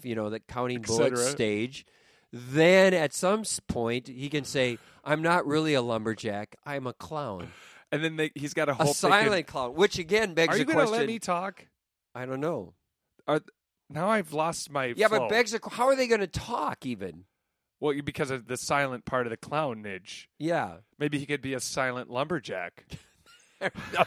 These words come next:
Speaker 1: Which actually makes sense.
Speaker 2: Which begs the larger question. Don't you think there's, like, a lumberjack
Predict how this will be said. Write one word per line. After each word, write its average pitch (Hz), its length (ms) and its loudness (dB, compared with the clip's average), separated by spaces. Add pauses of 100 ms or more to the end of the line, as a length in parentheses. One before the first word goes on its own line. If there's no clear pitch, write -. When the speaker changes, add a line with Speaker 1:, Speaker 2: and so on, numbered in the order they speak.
(320)
Speaker 1:
Which 247 320 6
actually 196 520 2
makes 165 300 0
sense. 226 440 -2
Speaker 2:
Which 208 180 4
begs 240 260 2
the 220 80 -8
larger 185 320 -2
question. 131 680 -4
Don't 170 180 -2
you 233 80 -2
think 214 180 -8
there's, 208 180 -2
like, 180 160 -4
a 127 320 -2
lumberjack 147 840 -4